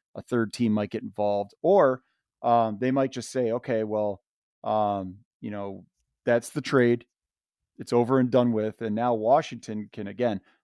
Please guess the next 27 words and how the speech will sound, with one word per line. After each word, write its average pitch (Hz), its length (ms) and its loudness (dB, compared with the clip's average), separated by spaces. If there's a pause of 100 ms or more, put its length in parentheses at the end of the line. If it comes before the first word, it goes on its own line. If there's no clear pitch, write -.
either 113 320 0
choose 123 300 -2
to 104 80 -10
keep 147 320 -6 (140)
Paul, 160 420 0 (560)
or 147 480 6 (400)
they 147 200 0
can't 220 340 -4 (280)
waive 120 440 2
him. 165 320 0 (120)
And, 107 500 -2 (340)
you 120 80 -2
know, 107 100 -4
hi-, 151 240 -2
his 180 180 0
salary, 160 400 4 (120)
his 160 240 -10
contract 143 500 -2
got 117 240 -2
guaranteed 110 640 -4 (500)
when 120 120 0
he 120 120 4
was 117 140 2
included 113 380 0
in 110 120 0
the 104 60 -2
trade. 113 520 -2